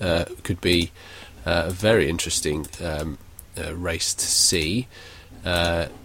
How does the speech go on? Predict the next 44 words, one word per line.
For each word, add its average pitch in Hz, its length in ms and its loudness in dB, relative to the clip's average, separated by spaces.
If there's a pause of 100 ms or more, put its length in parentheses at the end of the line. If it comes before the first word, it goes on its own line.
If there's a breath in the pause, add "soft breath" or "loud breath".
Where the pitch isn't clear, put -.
(680)
so 90 540 2 (120)
we 104 80 0
look 104 140 0
forward 98 240 0
to - 60 0
seeing 92 160 2
what 82 120 -2
he 98 80 -2
can 92 100 -6
do. 90 120 2
The 104 80 2
Yep 113 160 2
two 117 140 4
hundred 98 180 2
I 98 140 4
M, 98 180 0 (120)
uh, 95 340 0
coming 101 240 2
up 92 80 0
later 98 240 2
in - 20 0
the 95 60 2
week 95 160 0
for - 120 -4
Duncan. 101 360 0
So, 95 400 4
um, 95 140 0 (600 loud breath)
yeah, 104 140 6
he's 113 260 2
got 98 160 4
a, 95 140 2
a 101 40 -6
few 104 580 2 (100)
good 95 180 2
races 92 640 4
left 98 260 0
in 95 100 6
him 90 160 2
yet, 104 280 4
um, 98 400 0 (340 loud breath)
and 98 100 2
I 90 40 4
think - 200 0
he'll 90 220 2